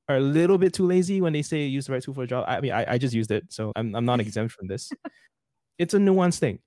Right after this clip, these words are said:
Speaker 1: So maybe use two tools to do two different jobs and just identify that when you're working at small scale and working at large scale, these jobs are different. They're not,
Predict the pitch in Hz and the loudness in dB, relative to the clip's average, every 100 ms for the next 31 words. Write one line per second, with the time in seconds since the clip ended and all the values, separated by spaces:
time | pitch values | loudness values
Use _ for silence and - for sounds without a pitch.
0 | _ _ - 156 143 127 160 180 123 151 | _ _ 0 0 0 2 2 4 2 -2
1 | - - 135 - - 220 - 127 98 - | -6 -2 -2 -2 -4 -4 -2 -2 -2 -4
2 | - _ _ _ - 131 127 - 185 151 | -12 _ _ _ -8 -2 -2 0 0 2
3 | 113 - - 143 - - 127 123 139 143 | 0 -2 -4 -8 -14 -12 -6 -4 0 0
4 | 139 147 156 131 117 107 107 104 113 107 | 2 2 2 2 0 0 -4 -6 -6 -6
5 | - 127 135 131 151 147 127 123 113 123 | -8 -4 0 2 2 2 0 -2 0 0
6 | 113 110 110 113 104 123 - 113 104 101 | 2 0 -2 -2 -2 -2 -2 -4 -4 -6
7 | _ _ _ _ 120 127 123 110 110 104 | _ _ _ _ -2 0 0 -2 -2 -4
8 | 101 85 - 123 120 120 | -4 -6 -6 -2 0 0